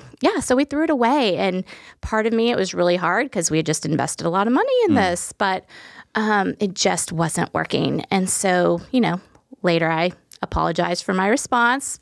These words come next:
Speaker 1: Throwing your book across the tables in frustration is probably not the best way to handle that.
Speaker 2: <laughs>
Speaker 1: Um, but then we moved on, we got something else. And really it, it turned into a really great connecting point for me and that kiddo because, uh, our new book was a little gentler.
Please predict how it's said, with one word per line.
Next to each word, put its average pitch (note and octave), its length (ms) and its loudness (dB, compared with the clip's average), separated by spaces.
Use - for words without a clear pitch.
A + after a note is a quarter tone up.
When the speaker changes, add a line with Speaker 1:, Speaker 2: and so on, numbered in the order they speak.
Speaker 1:
Throwing F#3 220 2
your F#3 100 0
book F3+ 180 -2
across F#3 280 -2
the G#3+ 80 -2
tables G3 420 0
in F#3+ 120 0
frustration F#3+ 580 -2
is G#3+ 120 -2
probably E3+ 400 0
not F#3+ 200 0
the - 60 -4
best F#3+ 220 -2
way G3 120 0
to G3+ 100 2
handle F#3 220 -2
that. G3 320 0
Speaker 2:
<laughs> - 60 -18
Speaker 1:
Um, A3 480 -2
but A#3 160 -2
then B3 140 2
we C4 80 4
moved B3 260 0
on, G3+ 260 2
we C4+ 120 2
got G#3+ 180 -2
something - 320 2
else. G#3 380 0
And G3 120 2
really A#3 340 2
it, - 280 0
it G3 120 2
turned B3+ 360 0
into G#3 440 0
a F3+ 120 2
really F3+ 360 2
great E3+ 300 -4
connecting E3+ 480 -2
point D#3+ 380 0
for F3 120 -2
me F3 220 0
and F#3+ 100 2
that E3 200 -2
kiddo G#3+ 340 0
because, E3+ 640 0
uh, E3 340 0
our E3+ 140 -2
new E3+ 240 0
book F3 340 -2
was F3 140 0
a F3 60 -2
little E3+ 260 2
gentler. F3+ 540 0